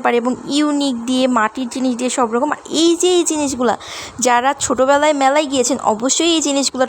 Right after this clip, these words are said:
টমটম বলে চিনবেন। আর এই জিনিসগুলো যে বাচ্চারা এত পছন্দ করতো, আগেকার বাচ্চারা বা হচ্ছে এখনকার বাচ্চারাও খুব পছন্দ করবে, যে একদম ধাক্কা দিলে টং টং করে বাজে এই বাঁশি বেলুনগুলা, তারপরে এই বেতের জিনিসগুলা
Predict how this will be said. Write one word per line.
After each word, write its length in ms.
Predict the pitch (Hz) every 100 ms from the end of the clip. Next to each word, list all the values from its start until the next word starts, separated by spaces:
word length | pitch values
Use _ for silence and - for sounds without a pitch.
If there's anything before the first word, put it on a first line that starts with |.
| 262
টমটম 400 | 240 240 277 285
বলে 220 | 240 220 254 -
চিনবেন। 360 | 247 226 226 277 - - -
আর 80 | 233 -
এই 240 | 220 277
জিনিসগুলো 480 | 262 294 302 285 302 302
যে 60 | 320 214
বাচ্চারা 360 | 220 - 285 302 -
এত 260 | 247 - 359 -
পছন্দ 340 | 370 - 349 311 302
করতো, 200 | 277 -
আগেকার 480 | 226 220 240 240 240
বাচ্চারা 520 | 226 220 - 220 220 -
বা 120 | 214 226
হচ্ছে 260 | 214 - 220 208 - 220
এখনকার 340 | 262 233 247 226
বাচ্চারাও 360 | 214 262 269 285
খুব 100 | 294 254
পছন্দ 260 | 262 254 247 233
করবে, 180 | 214 269 - - - -
যে 240 | 247 254 - 233
একদম 400 | 214 269 277 269 - -
ধাক্কা 260 | 247 - 262
দিলে 240 | 254 311 269 -
টং 120 | 247 254 269
টং 100 | 277
করে 120 | 254 247
বাজে 340 | 214 214 247 -
এই 60 | 240
বাঁশি 360 | 220 214 -
বেলুনগুলা, 600 | 262 247 240 233 220 220 208 - - - -
তারপরে 280 | 233 240 240
এই 60 | 233 202
বেতের 320 | 233 233 262 220
জিনিসগুলা 440 | 240 240 220 233